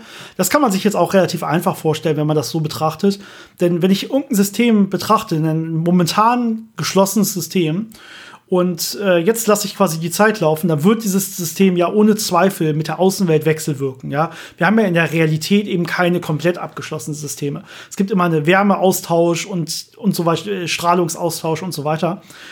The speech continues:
Und damit werden ja einfach die, die Möglichkeiten größer, der, die Zustände, die angenommen werden können von diesem System, werden größer durch diese immer wieder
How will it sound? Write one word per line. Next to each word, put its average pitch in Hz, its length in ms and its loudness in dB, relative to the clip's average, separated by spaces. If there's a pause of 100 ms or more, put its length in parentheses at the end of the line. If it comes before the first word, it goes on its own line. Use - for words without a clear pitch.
(160)
Und 180 220 -2
damit 202 260 2
werden 202 240 4
ja 196 100 4
einfach 196 200 0
die, 185 280 0
die 175 220 -4
Möglichkeiten 185 800 2
größer, 175 460 2
der, 160 140 2
die 160 280 -8
Zustände, 202 520 0
die 196 120 -2
angenommen 196 480 4
werden 160 240 4
können 156 320 0
von 202 200 2
diesem 165 340 -2 (200)
System, 185 400 -2
werden 185 180 4
größer 233 380 2
durch 196 240 2
diese 180 380 2 (240)
immer 220 320 2
wieder 190 420 4